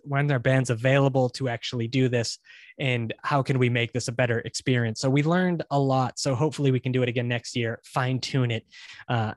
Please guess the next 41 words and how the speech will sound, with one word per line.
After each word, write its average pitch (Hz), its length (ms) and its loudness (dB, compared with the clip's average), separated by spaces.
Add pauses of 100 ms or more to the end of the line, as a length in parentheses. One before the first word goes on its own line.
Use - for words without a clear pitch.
because 151 240 -4
that's, - 480 0
I 180 160 0
mean, 175 140 4
much 185 240 0
like 147 200 0
stand-up, 113 480 -2
you 120 80 -4
have 135 260 0
to 127 100 -2 (120)
do 151 200 6
it 127 120 -4 (160)
to 120 260 -2
see 127 280 0
what 117 200 -2
works 117 360 -4
and 123 80 -2
what 117 180 -2
doesn't. 113 380 -2
And, 113 400 -4
uh, 110 400 -6
you 147 140 -4
know, 107 200 -2 (220)
processing 139 560 0
everything 120 320 0
that 120 100 -4
we 127 80 -6
did 117 140 -4
this 120 180 -2
year, 117 80 -2
it's 107 100 -6
like, 113 160 -8
okay, 131 440 -4 (420)
I'd 156 120 -2
say 185 100 2
this 165 200 0
worked 139 280 0
at 131 120 0
about 123 220 2
forty-five 135 800 0
percent 120 460 -6